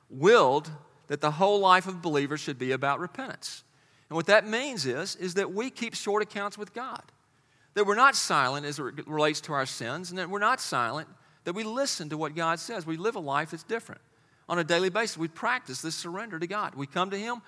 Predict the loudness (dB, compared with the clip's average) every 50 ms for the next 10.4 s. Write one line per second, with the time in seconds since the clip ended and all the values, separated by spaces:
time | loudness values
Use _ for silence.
0 | -20 -20 -16 _ -6 -4 -2 -2 -2 0 0 0 0 2 -2 -2 -2 -4 -6 -8
1 | -8 -8 -10 -8 -8 -4 0 0 0 0 0 0 -2 -2 -2 -4 -8 -14 _ -20
2 | -20 -14 -6 -6 -4 -4 -4 -6 -2 2 2 2 2 2 0 -2 -2 -2 -4 -8
3 | -6 -6 -6 -6 -8 -8 -10 -10 -8 -6 -6 -6 -4 -4 -2 0 0 0 0 -4
4 | -10 -20 -20 -20 -12 -8 -8 -8 -4 -2 -2 -2 -2 -2 -4 -6 -6 -6 -6 0
5 | 2 2 2 2 0 -2 -4 -8 -10 -6 -4 -2 -2 -2 -4 -6 -10 -6 -4 -2
6 | -2 -4 -6 -8 -8 -8 -8 -8 -10 -12 -14 -16 -16 _ -20 -20 -20 -20 -20 -20
7 | -10 -8 -6 -4 2 6 6 6 6 6 0 0 0 2 2 4 4 4 2 2
8 | 0 0 0 -2 -4 -6 -8 -8 -12 -16 _ _ _ _ _ _ _ _ _ _
9 | _ _ _ _ _ _ _ _ _ _ _ _ _ 0 0 2 2 2 2 4
10 | 4 4 4 2 0 -4 -6